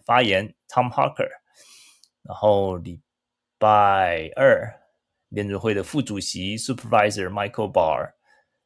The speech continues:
也会有一些发言。礼拜三，呃，有一个jolts报告。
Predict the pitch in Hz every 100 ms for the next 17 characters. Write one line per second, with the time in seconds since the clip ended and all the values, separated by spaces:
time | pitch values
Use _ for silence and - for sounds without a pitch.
0 | _ _ - - 95 90 87 80 80 -
1 | 101 92 110 110 95 90 113 123 _ _
2 | _ _ _ _ _ _ _ _ _ _
3 | _ _ _ _ _ _ _ _ _ _
4 | _ _ _ _ _ _ - 117 113 107
5 | 104 104 101 - - - - - - 135
6 | 147 147 _ _ _ - 101 95 92 87
7 | 120 - 147 - - - - _ _ -
8 | 87 87 80 -